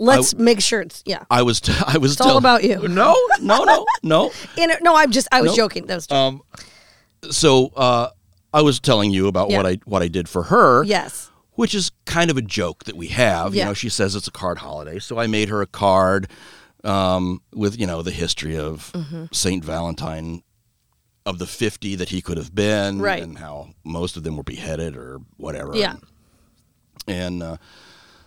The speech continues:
Speaker 2: uh, so, you know, I was doing the, the kind of making fun of Valentine's Day thing with,
Speaker 1: Mm-hmm.
Speaker 2: and then I ended it with, uh, "Here's chocolate simply 'cause it's Monday."
Speaker 1: Yeah.
Speaker 2: Um, and she loved it. She thought it
Speaker 1: She
Speaker 2: was
Speaker 1: loved it.
Speaker 2: hilarious and
Speaker 1: Yep.
Speaker 2: funny. But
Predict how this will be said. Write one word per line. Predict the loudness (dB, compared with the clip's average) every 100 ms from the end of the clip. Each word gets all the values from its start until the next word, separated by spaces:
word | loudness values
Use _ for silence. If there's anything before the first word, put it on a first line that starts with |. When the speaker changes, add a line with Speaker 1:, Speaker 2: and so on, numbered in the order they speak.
| -12
Speaker 2:
uh, | -8 -8 -8
so, | -4 0 0 2
you | 2
know, | 4
I |
was | 4 0
doing | -2
the, | -4
the | -8 -10 -10
kind | -10 -10
of | -10
making | -10 -14
fun | -16 -14 -14
of | -14
Valentine's | -16 -14 -16 -14
Day | -14 -14
thing | -14 -12 -8
with, | -8 -8 -12
Speaker 1:
Mm-hmm. | -20 _ -4
Speaker 2:
and | -4
then |
I | -4
ended | -6 -8
it | -10 -10
with, | -14 -12 -8
uh, | -8
"Here's | -6 -6 -4
chocolate | -6 -6 -6 -10 -8
simply | -10 -10 -12
'cause | -12 -12
it's | -12
Monday." | -14 -16 -20 -20 _ _ -10
Speaker 1:
Yeah. | -10 -10 -16 _ -4
Speaker 2:
Um, | 0 0 -2 -6 -12 _
and | 0 2
she | 2
loved | 4 4 2
it. | -4 -8
She | -2
thought | 2 2
it |
Speaker 1:
She | 2
Speaker 2:
was | 0
Speaker 1:
loved | -2 -6
it. | -6
Speaker 2:
hilarious | 0 2 4 4 2 0
and | -2
Speaker 1:
Yep. | 0 2
Speaker 2:
funny. | 0 -2 -10 -20 _ -20 -20 _ _ _ _ _
But | 2 4 4 2 -2 -12